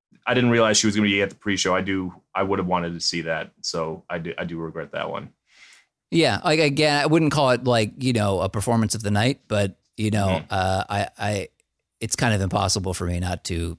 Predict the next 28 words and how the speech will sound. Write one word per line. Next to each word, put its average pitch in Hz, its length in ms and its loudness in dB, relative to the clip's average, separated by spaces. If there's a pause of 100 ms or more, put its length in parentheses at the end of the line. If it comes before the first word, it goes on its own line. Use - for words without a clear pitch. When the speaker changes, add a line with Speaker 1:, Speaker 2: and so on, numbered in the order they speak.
Speaker 2:
support, 90 500 -6 (540)
uh, 90 340 -4
a - 80 -4
trans 92 300 -2
artist, 90 340 -2
and 147 180 4
that, 202 240 2
you 220 80 2
know, 220 100 2
that 196 140 4
was 180 120 4
one 170 140 4
of 156 80 2
those 139 160 2
things 147 260 2
that 107 100 0
was 107 360 0 (680)
nice 131 400 4
about 110 480 2 (180)
the 110 160 -2
show. 104 680 2 (280)
Although 117 760 4
I, 107 160 2 (120)
I 113 140 0
found 131 300 2
myself 110 580 2 (200)
being, 107 480 2
uh, 95 360 2